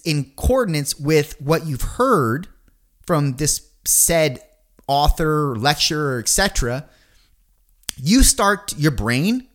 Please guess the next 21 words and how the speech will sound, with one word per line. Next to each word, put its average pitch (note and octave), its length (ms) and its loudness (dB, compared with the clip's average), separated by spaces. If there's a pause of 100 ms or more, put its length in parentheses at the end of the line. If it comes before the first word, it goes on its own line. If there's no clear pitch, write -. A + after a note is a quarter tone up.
(160)
goes D#3 300 2
in A#3 60 -2
a C4+ 80 0
file, D#3 520 0 (880)
picks E3+ 300 4
it C4+ 100 0
up, C#3+ 460 -2 (100)
opens A#3 340 4
up G3+ 120 -4
that E3+ 180 0
file, C#3+ 300 4
and, B2 340 0
and, B2+ 260 0
and B2+ 240 0
you D#3+ 80 0
dispense G3 600 2
with F3 120 -6
what's D#3 280 -2
in D3+ 80 -4
that E3+ 160 -4
file. - 420 -2